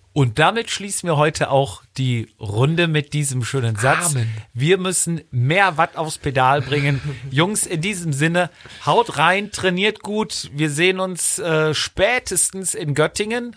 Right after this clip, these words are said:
Speaker 1: oder schon in Herford.
Speaker 2: Oder hören uns in zwei Wochen.
Speaker 1: Oder hören uns in zwei Wochen, aber sehen tun wir uns bestimmt auf dem Rennen und dann wollen wir sehen, wer wie viel Watt aufs Pedal
Speaker 2: Zwei
Speaker 1: bringt.
Speaker 2: Wochen ist Karneval, müssen wir mal gucken, wie wir machen.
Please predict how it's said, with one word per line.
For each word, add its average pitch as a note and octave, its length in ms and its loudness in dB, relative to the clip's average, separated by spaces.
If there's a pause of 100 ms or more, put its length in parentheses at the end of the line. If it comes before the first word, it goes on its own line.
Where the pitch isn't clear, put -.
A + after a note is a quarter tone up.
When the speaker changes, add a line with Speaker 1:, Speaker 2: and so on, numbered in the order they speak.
(120)
Speaker 1:
oder F3 240 2
schon F3 180 -4
in D#3 120 -2
Herford. G3 720 0
Speaker 2:
Oder A#2+ 180 2
hören C#3+ 180 4
uns B2+ 160 -2
in B2 80 -4
zwei A#2 220 -2
Wochen. F3+ 240 -4 (260)
Speaker 1:
Oder A#2 300 2
hören B2+ 160 2
uns C3 160 -2
in C3 80 -4
zwei B2+ 180 0
Wochen, E3 220 0
aber D3 200 4
sehen E3+ 240 2
tun A3 140 0
wir A#3 100 6
uns A#3 120 -2
bestimmt B3 400 -2
auf B3 80 4
dem A3+ 80 -8
Rennen A#3 200 2
und D#3+ 200 0
dann F3+ 200 2
wollen G3+ 180 2
wir F#3 120 0
sehen, D#3+ 460 0 (200)
wer C#3+ 420 2
wie C3+ 160 -4
viel A#2+ 260 -2
Watt A#2+ 160 0
aufs B2+ 180 -8
Pedal A#2+ 320 0
Speaker 2:
Zwei A#2+ 200 2
Speaker 1:
bringt. A#2+ 120 2
Speaker 2:
Wochen B2 220 2
ist - 240 -4
Karneval, C3 600 -4
müssen C#3+ 200 -6
wir A2+ 40 -2
mal A2+ 60 -2
gucken, C3+ 180 -6
wie A2+ 40 -2
wir B2 60 -8
machen. C#3 280 -8